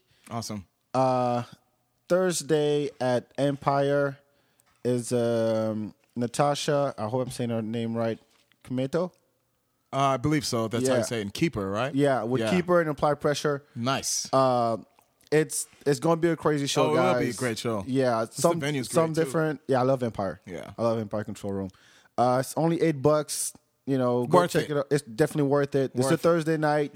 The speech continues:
Speaker 2: so
Speaker 1: Yeah.
Speaker 2: it's not, like, crazy crowd kind of
Speaker 1: Right,
Speaker 2: thing.
Speaker 1: right.
Speaker 2: So go check that out. Um,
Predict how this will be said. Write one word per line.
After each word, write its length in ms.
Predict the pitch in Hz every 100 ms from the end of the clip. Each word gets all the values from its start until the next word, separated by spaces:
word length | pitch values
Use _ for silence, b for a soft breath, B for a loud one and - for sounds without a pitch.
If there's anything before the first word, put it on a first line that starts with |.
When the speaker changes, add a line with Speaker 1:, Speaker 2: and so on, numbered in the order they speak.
| 113
Speaker 2:
so 80 |
Speaker 1:
Yeah. 60 | 131
Speaker 2:
it's 120 | 131
not, 220 | 147 139 - _
like, 200 | 107 117
crazy 360 | - 135 139 135
crowd 320 | - 135 127
kind 140 | 139 117
of 60 |
Speaker 1:
Right, 80 | 104
Speaker 2:
thing. 160 | 139 131 B
Speaker 1:
right. 180 | 110 107
Speaker 2:
So 140 | 135 131
go 140 | 143
check 220 | 139 143
that 140 | 139 135
out. 220 | 135 - b b b b _
Um, 560 | 131 131 131 127 127 117